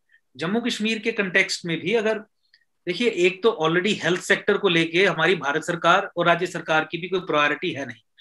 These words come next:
जीडीपी का एक प्रतिशत से भी कम शेयर वो हेल्थ सेक्टर के लिए देते हैं, तो आप भूल जाइए कि आपके पास बढ़िया अस्पताल होंगे,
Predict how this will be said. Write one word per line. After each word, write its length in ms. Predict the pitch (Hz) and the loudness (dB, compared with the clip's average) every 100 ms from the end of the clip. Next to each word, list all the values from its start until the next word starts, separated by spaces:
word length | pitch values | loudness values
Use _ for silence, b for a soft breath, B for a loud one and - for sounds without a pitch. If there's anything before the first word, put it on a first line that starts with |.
| B B - | B B -16
जीडीपी 560 | 135 196 233 214 202 | -4 -2 -2 -2 -4
का 120 | 190 220 | 0 0
एक 340 | 202 208 208 | 4 2 2
प्रतिशत 400 | 190 190 - 185 | -6 -4 -6 -6
से 160 | - 185 | -4 -4
भी 100 | 220 | -2
कम 260 | 208 196 | 0 0
शेयर 400 | 185 175 175 190 - _ | 2 2 2 2 -6 _
वो 60 | 196 | 0
हेल्थ 180 | 170 175 | 0 0
सेक्टर 320 | 175 170 185 | -4 -4 -4
के 100 | 175 | 0
लिए 140 | 175 | 2
देते 280 | 160 151 151 | 2 0 -2
हैं, 120 | 185 | -4
तो 100 | 196 | 2
आप 160 | 202 202 | 6 6
भूल 240 | 143 170 | 4 0
जाइए 260 | 175 196 208 | 2 4 2
कि 100 | 208 | 4
आपके 260 | 185 165 185 | 2 2 -4
पास 120 | 175 | -4
बढ़िया 280 | - 151 170 | -4 -2 -2
अस्पताल 360 | - 165 175 | -4 -8 -6
होंगे, 280 | 165 170 170 | -4 -8 -12